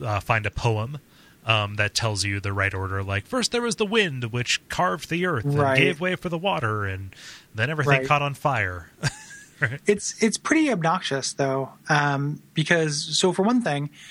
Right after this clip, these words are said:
Speaker 2: um, you're just going by the symbols. It's not like you pick up the fire plate. You have a plate that has some little wavy lines, and you have to discern that, well, does that represent wind or fire? Um, so that's a little bit annoying.
Speaker 1: Mm-hmm.
Speaker 2: But if you click on one of the things ahead of time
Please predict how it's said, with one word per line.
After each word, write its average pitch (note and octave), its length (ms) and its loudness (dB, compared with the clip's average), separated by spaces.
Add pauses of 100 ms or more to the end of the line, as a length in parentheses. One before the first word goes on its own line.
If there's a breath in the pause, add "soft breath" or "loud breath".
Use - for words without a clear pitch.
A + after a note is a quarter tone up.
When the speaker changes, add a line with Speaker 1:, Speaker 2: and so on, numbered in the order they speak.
(320 loud breath)
Speaker 2:
um, D3 480 0 (100)
you're E3 300 4
just D#3+ 260 -2
going G#3+ 180 2
by F3 120 2
the C#3+ 80 -2
symbols. C#3+ 480 0
It's C#3+ 100 -2
not F3 80 4
like D#3 160 -2
you D3+ 60 -4
pick D#3+ 160 0
up D3+ 80 -2
the D3 100 -2
fire D3+ 340 2
plate. C#3 320 -6 (440 loud breath)
You E3+ 160 4
have D#3+ 160 0
a D#3 80 0
plate F#3+ 340 -2
that D3+ 120 0
has D3 200 2
some D3+ 160 0
little D3+ 180 2
wavy C#3 280 0
lines, C#3 420 0
and C#3+ 100 2
you C#3+ 60 2
have D3 160 2
to D3 160 2
discern D3 540 2
that, C#3+ 240 -2 (240)
well, D3+ 100 2
does C#3+ 80 2
that C#3+ 160 2
represent C#3 360 0
wind C#3+ 200 2
or C3 80 2
fire? C3+ 400 0 (480 loud breath)
Um, C#3 540 2
so - 160 2
that's G#3+ 160 2
a F#3 100 4
little D#3 200 2
bit D3 100 2
annoying. C#3 400 -2 (200 loud breath)
Speaker 1:
Mm-hmm. D#3 200 -10
Speaker 2:
But F3 180 4
if F#3 160 2
you G3 220 0
click - 340 -2
on C4 220 4
one G3 120 2
of F#3+ 60 0
the E3+ 120 2
things E3 340 0
ahead D3 240 2
of F3 100 4
time B3 440 2